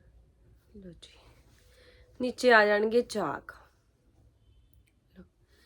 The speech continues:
ਦੁਪੱਟਾ ਹਜੇ ਮੈਂ ਰੈਡੀ ਨਹੀਂ ਕਰਵਾਇਆ ਹੈਗਾ, ਕਰਵਾਉਣਾ, ਕਰਵਾਉਣੇ ਆਂਗੇ ਇੱਕ ਅੱਧੇ ਦਿਨ ਦੇ ਵਿੱਚ। ਇਸ ਤਰ੍ਹਾਂ ਇਹਦੀ ਬਾਟਮ ਬਣੀ ਹੋਈ ਹੈ, ਬਾਟਮ ਤੇ ਵੀ ਜਿਹੜਾ ਹੈਗਾ ਵਰਕ ਕੀਤਾ ਹੋਇਆ। ਲਓ ਜੀ,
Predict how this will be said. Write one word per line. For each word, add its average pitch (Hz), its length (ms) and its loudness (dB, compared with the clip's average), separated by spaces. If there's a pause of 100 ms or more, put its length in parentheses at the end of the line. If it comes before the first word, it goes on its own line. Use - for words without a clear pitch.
(240)
ਦੁਪੱਟਾ 254 580 4
ਹਜੇ 233 160 0
ਮੈਂ 233 180 0
ਰੈਡੀ 202 280 -2
ਨਹੀਂ 214 140 -4
ਕਰਵਾਇਆ 220 400 0
ਹੈਗਾ, 220 280 -4
ਕਰਵਾਉਣਾ, 202 720 -4 (240)
ਕਰਵਾਉਣੇ 202 520 2
ਆਂਗੇ 214 180 -6
ਇੱਕ 226 180 -12
ਅੱਧੇ 214 180 -6
ਦਿਨ 240 260 -6
ਦੇ 226 120 -2
ਵਿੱਚ। 233 300 -8 (680)
ਇਸ 226 180 0
ਤਰ੍ਹਾਂ 226 240 2
ਇਹਦੀ 226 160 0
ਬਾਟਮ 190 420 0
ਬਣੀ 208 220 0
ਹੋਈ 233 160 4
ਹੈ, 233 80 6
ਬਾਟਮ 196 400 0
ਤੇ 208 140 0
ਵੀ 226 120 -2
ਜਿਹੜਾ 196 240 -2
ਹੈਗਾ 202 240 -2
ਵਰਕ 180 360 -2
ਕੀਤਾ 175 340 -8
ਹੋਇਆ। - 280 -6 (920)
ਲਓ 220 260 -6
ਜੀ, - 140 -20